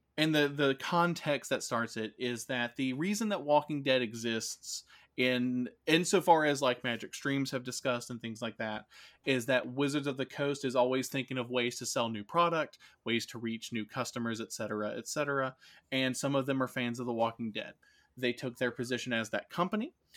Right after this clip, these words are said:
to say that, "Hey, we think that a Walking Dead product was, would be cool. Can we get a meeting with the people who hold that license to that I P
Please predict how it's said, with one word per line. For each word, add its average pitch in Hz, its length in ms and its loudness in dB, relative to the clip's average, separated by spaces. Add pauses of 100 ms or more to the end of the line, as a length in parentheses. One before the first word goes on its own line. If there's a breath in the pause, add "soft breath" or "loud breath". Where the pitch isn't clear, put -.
(180 loud breath)
to 147 160 0
say 139 220 0
that, 135 160 -2
"Hey, 160 400 0
we 131 160 -2
think 139 240 -4
that 139 120 0
a 127 40 2
Walking 123 320 0
Dead 123 160 2
product 123 360 -2
was, 117 160 -4 (240)
would 127 160 -4
be 120 120 -2
cool. 190 360 -2 (240 soft breath)
Can 143 200 -4
we 139 80 -2
get 139 160 0
a 123 60 0
meeting 151 580 -2
with 135 160 -4
the 127 80 -2
people 131 340 -4
who 127 220 -2
hold 135 520 -2
that 127 240 2
license 123 600 -2
to 143 160 -6
that 113 180 0
I 131 120 0
P 120 400 -8